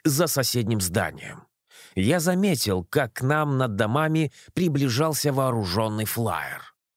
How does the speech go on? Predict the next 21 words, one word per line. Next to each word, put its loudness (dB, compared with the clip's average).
Это 0
союзники 0
этой 2
шайки? -4
Или 2
бойцы 2
местных 0
боссов, -2
недовольные 2
перестрелкой? -2
Выяснять 0
совершенно 2
не 2
хотелось. -6
Но 2
возможность 0
бегства 0
в -4
горы 0
прямо 0
сейчас -2